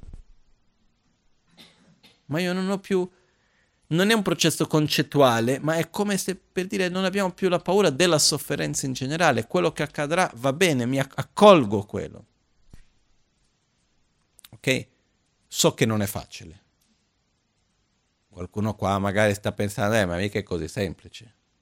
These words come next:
Nessuno la fa semplice. Però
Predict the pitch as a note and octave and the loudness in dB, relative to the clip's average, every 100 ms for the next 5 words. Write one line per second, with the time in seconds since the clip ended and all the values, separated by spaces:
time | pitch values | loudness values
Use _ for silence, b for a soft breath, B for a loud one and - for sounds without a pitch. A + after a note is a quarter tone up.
0 | _ _ _ _ _ _ _ _ _ - | _ _ _ _ _ _ _ _ _ -20
1 | - G2+ G2+ E2 - - - - _ - | -8 -2 0 -2 -6 -10 -12 -14 _ -20
2 | - _ _ _ _ _ _ _ _ _ | -20 _ _ _ _ _ _ _ _ _
3 | _ _ _ _ _ _ _ _ _ _ | _ _ _ _ _ _ _ _ _ _
4 | _ _ _ _ _ _ _ - A#2 D#3+ | _ _ _ _ _ _ _ -6 -2 -2
5 | F#3+ - | -4 -8